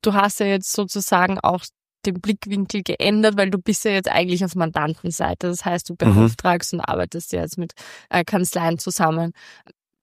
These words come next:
Speaker 1: Welche Anforderungen hast du an eine Kanzlei? Also jetzt hast du schon gesagt, die sollen ruhig A I verwenden, aber was ist dir noch wichtig jetzt als Mandant?
Speaker 2: Äh,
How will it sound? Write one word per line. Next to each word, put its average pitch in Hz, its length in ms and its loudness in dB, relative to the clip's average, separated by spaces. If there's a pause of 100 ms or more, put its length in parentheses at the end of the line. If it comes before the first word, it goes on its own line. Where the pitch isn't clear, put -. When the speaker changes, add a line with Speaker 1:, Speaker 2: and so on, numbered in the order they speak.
Speaker 1:
Welche 196 280 2
Anforderungen 185 640 2
hast 180 260 -4
du 185 40 0
an 180 120 2
eine 170 220 -2
Kanzlei? 170 520 0
Also 170 220 -2
jetzt - 100 -6
hast 180 160 -6
du 180 40 -6
schon 175 140 -2
gesagt, 175 220 -6
die 175 60 -8
sollen 175 500 0
ruhig 202 320 4
A 190 320 2
I 185 60 0
verwenden, 190 520 2
aber 180 220 2
was 185 160 0
ist - 160 -4
dir 185 80 4
noch 175 260 4 (120)
wichtig 185 600 0
jetzt 160 280 -2 (100)
als 175 300 -2 (260)
Mandant? 156 720 2 (1900)
Speaker 2:
Äh, - 80 6